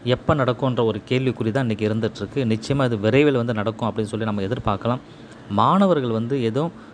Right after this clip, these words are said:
பேனிக் ஆகாம, பயப்படாம இருங்க. உங்களுக்கான நீங்க எடுத்திருக்க மதிப்பெண்ணை பொறுத்து நிச்சயமா ஒரு, ஒரு இடத்துல சீட்டு கிடைக்கும். ஏன்னா இது கவர்மெண்ட்டோடைய delay அப்படின்னு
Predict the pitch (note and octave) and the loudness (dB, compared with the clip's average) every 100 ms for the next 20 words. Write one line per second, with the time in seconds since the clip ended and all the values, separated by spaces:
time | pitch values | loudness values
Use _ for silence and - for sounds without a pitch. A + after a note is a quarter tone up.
0 | - A2 C3+ D3 - G#2+ A2+ A#2 G#2 A2+ | -6 -2 0 0 0 0 0 0 0 0
1 | A2+ A2+ A2 G#2 G2+ D#3 - - - - | 0 0 0 -2 -2 -4 -4 -14 -16 -16
2 | - A#2 D3+ E3+ D3+ C#3+ C#3 C3 B2 B2 | -2 0 2 2 4 2 2 0 0 -2
3 | D3 C3 A2+ C3 C3+ A#2 A2+ A2 - A#2 | -2 0 0 0 0 -2 0 -2 0 -2
4 | G#2+ - C3+ A2+ A2 G#2+ A2 G#2 A#2 - | 0 0 2 2 2 2 -2 -2 -4 -4
5 | A#2+ A2 A2 A2 A2 A2 C3+ B2 G#2+ A2 | -6 -4 -4 -2 0 0 0 0 2 2
6 | D3 F3+ D3+ B2 A2+ D3 - - - - | 4 2 2 0 2 -2 -4 -12 -18 -6
7 | A2 A#2 B2+ G#2 A2+ | 0 4 4 2 -2